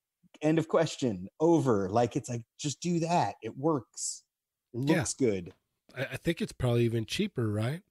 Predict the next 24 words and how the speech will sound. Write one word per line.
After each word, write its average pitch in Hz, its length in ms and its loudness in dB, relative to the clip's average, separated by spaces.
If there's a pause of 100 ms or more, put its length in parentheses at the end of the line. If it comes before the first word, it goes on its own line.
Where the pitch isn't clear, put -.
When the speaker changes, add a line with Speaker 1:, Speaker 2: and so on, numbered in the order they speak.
(680)
Speaker 1:
It's 123 200 -4
less 139 280 2
pieces, 226 640 -4
yeah. 185 240 2
Speaker 2:
Yeah, 165 140 2 (220)
yeah. 131 240 -4 (1500)
Who 135 120 -4
knows? 127 540 -4
<clears throat> - 60 -20 (1800)
Yeah, 131 180 2
I'm 147 80 4
gonna 180 140 6
have 180 140 2
to 151 80 4
wait 131 300 4
to 123 100 -2
get 120 280 2 (200)
them 120 340 0
in 120 200 0
hand 123 540 0
to 113 120 -4
kinda 113 300 -4
give 107 240 -4
my, 107 280 -6